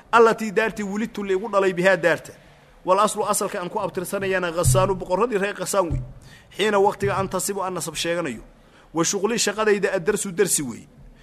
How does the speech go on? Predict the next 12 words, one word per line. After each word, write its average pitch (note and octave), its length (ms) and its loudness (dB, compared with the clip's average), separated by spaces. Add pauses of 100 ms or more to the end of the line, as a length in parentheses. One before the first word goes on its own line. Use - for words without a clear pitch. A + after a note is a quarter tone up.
(200)
Wattabaxuru A3 640 0
fogaasho G3 400 0
fil A3 160 -6
cilmi G#3 240 -2
cilmiga G#3 320 -2
lagu G3 200 -6
fogaadaa F#3 420 2
tilaabii F#3 440 0
doonitaanka F#3 580 2
iyo F#3 140 -2
dalabkayga E3+ 600 0
ah. - 60 -16